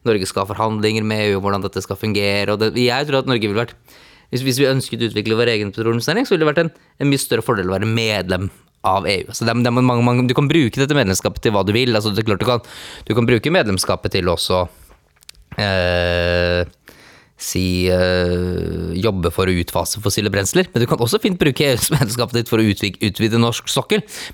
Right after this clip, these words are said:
Men den type argumenter er, som det siste som merket, det har vært så lite frem-, fremme i den norske debatten, at det blir sånn synonymt med å ønske seg en bestemt retning på norsk politikk, mens E U-medlemskapet egentlig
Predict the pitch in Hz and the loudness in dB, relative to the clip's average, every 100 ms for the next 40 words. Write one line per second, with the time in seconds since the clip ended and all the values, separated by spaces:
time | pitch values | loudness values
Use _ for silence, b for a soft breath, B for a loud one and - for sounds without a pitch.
0 | 160 156 143 151 180 143 120 113 127 131 | 0 2 2 2 0 0 2 2 2 2
1 | 131 104 98 139 151 - B B B B | 2 0 0 2 2 0 B B B B
2 | B - - 123 117 123 127 117 123 131 | B -20 -4 0 2 2 2 2 2 4
3 | 120 117 - 123 120 110 120 131 120 123 | 4 2 2 0 0 2 2 2 2 2
4 | 131 139 - 147 143 131 156 123 107 147 | 2 0 -2 -2 -2 0 0 0 0 0
5 | 101 98 120 127 - - - 139 - 117 | 2 4 4 2 -2 -8 -4 -2 0 0
6 | 117 110 151 127 135 135 135 139 156 160 | 0 2 2 2 2 2 2 2 2 4
7 | 160 160 214 233 - 127 147 - 156 123 | 4 4 4 4 2 0 0 2 4 4
8 | 98 - 104 117 120 120 - 107 113 - | 2 -2 0 0 0 -2 0 0 0 -2
9 | 120 - 90 107 104 - 123 202 - - | -2 0 -2 0 0 0 0 0 -4 -14
10 | B B B B B B 135 135 131 - | B B B B B B 2 2 0 -2
11 | - - 147 123 110 107 110 120 - 143 | -8 -4 0 2 2 2 0 0 0 0
12 | 127 95 95 117 - 151 156 | 2 0 0 -2 0 2 2